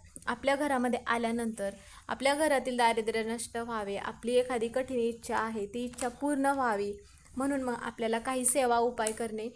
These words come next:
महत्त्वाचे असते. कारण की आपण ज्यावेळेस गणपती बाप्पाचं आगमन झाल्यानंतर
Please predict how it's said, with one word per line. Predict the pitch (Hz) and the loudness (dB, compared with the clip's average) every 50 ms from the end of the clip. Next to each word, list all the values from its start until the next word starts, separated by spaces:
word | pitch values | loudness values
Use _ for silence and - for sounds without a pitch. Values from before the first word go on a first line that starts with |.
| - - - - | -14 -20 -12 -4
महत्त्वाचे | 247 269 277 262 254 220 190 - 208 214 | -2 -2 0 0 -2 -4 -4 -2 -2 -2
असते. | 226 - - 220 208 | -2 -2 -4 -4 -2
कारण | - 240 233 240 240 240 | 2 4 4 4 4 2
की | 226 254 247 | 2 4 4
आपण | 220 233 233 - 262 277 | 4 4 4 2 0 2
ज्यावेळेस | 277 294 262 247 240 247 247 | 4 6 6 6 6 4 4
गणपती | 240 247 240 226 226 233 233 240 | 2 0 0 0 -2 -2 -2 0
बाप्पाचं | 247 254 247 - 240 220 226 233 | -2 -2 -2 -2 -2 0 0 0
आगमन | - 226 208 220 220 220 226 | 0 -2 -2 -2 -2 0 0
झाल्यानंतर | 220 262 254 226 214 208 220 233 240 233 214 - 202 208 | 0 0 0 0 0 2 2 2 2 0 0 0 -2 -2